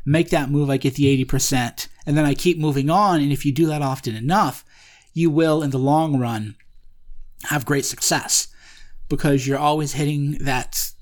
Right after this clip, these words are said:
eighty percent, because every percent after that becomes, uh, exponentially harder to get. So it isn't like, it's like when you max out. If you go to the gym, think about it this way. Let's say you can bench press, we'll just say two hundred pounds.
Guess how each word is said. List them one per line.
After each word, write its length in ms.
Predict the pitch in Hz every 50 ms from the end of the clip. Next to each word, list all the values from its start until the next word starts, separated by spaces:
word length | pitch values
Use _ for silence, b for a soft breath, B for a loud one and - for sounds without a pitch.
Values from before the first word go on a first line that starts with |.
| - -
eighty 200 | 139 160 156 156
percent, 680 | 151 - 160 143 - - 131 104 - - - - - - - - -
because 240 | - - 175 143 160
every 340 | - 190 214 190 208 208 180
percent 420 | 180 - 175 151 - 180 165 160
after 260 | 156 170 175 - 156
that 180 | 143 131 113 101
becomes, 580 | 135 - - 143 135 127 127 123 123 - - B B B B B B B B B B -
uh, 60 | 139
exponentially 680 | 139 113 - - - - 156 147 143 143 127 - 131 117
harder 420 | 104 - - 131 127 117 113 104
to 160 | 101 - - 117
get. 300 | 120 117 - - - -
So 160 | - 143 139
it 80 | 143
isn't 240 | 170 175 175 175 147
like, 260 | 139 135 131 131 - b b b b b b b b - -
it's 320 | 196 196 - 208 175 -
like 160 | 214 202 202
when 100 | 196 180
you 80 | 165 151
max 360 | 147 151 156 147 - - -
out. 160 | 135 123 -
If 80 | - -
you 40 | 151
go 80 | 160
to 60 | 156
the 80 | 147 135
gym, 220 | 123 - 147 131
think 160 | 123 165 160 175
about 180 | 160 151 135
it 20 | 110
this 200 | 113 - - -
way. 160 | - - - B B B B B B
Let's 180 | 185 208 202 208
say 180 | - 214 202
you 220 | 185 180 175 180 175
can 360 | - 180 165 156 147 143 135
bench 340 | 120 - 156 151 151 143 -
press, 580 | - - 156 143 143 139 139 139 - - -
we'll 100 | 143 143
just 240 | 135 - 135 123 -
say 140 | - 107 101
two 160 | - - 104
hundred 220 | 92 - 69 - -
pounds. 420 | - - - - - - -